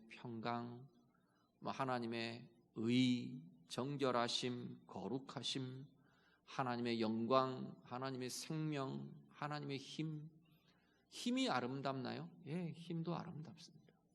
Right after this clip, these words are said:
강함이 얼마나 아름다운, 진-, 진정한 강함, 자기를 뽐내는 강함, 뭐, 다른 사람을 압제하는 강함, 이게 아니고요,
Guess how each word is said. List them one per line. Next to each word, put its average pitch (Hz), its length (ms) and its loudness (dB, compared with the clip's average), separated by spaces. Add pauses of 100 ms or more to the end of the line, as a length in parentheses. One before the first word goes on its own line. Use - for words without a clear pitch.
(640)
강함이 170 800 0 (800)
얼마나 139 400 2
아름다운, 131 560 -2 (140)
진-, 135 360 -4
진정한 160 720 2
강함, 113 460 -4 (1600)
자기를 165 480 6
뽐내는 147 580 4
강함, 104 560 -2 (200)
뭐, 110 200 -4
다른 127 280 -4
사람을 156 420 2
압제하는 165 680 2
강함, 110 480 -4
이게 127 200 6
아니고요, 120 520 -2